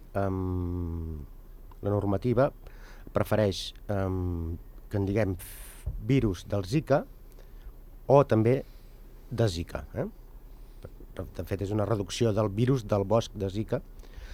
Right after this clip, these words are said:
El que no recomanen, doncs, la normativa és que diguem virus Zika o febre Zika. El que sí que, em, que passa, doncs, em, una vegada ja es popularitza aquest, aquesta terminologia,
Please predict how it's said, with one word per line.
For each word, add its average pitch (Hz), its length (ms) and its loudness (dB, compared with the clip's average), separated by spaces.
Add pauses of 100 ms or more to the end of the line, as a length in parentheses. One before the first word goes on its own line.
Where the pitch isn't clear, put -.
(260)
El 110 120 4
que 120 120 6
no 123 120 8
recomanen, 127 760 6
doncs, 113 380 0
la 104 120 2
normativa 104 420 2
és - 140 6
que 113 160 2 (160)
diguem 110 400 2
virus 117 320 2
Zika 127 260 4
o 127 60 4
febre 101 320 2
Zika. 78 300 -6 (720)
El 101 100 2
que 98 80 -2
sí 127 160 2
que, 131 120 8
em, 110 1300 6 (480)
que 98 100 -2
passa, 113 240 2
doncs, - 520 -4
em, 78 560 4 (220)
una 107 140 0
vegada 107 220 4
ja 104 80 2
es - 80 -4
popularitza 107 600 0
aquest, 92 300 -4
aquesta 92 260 -4
terminologia, 101 680 2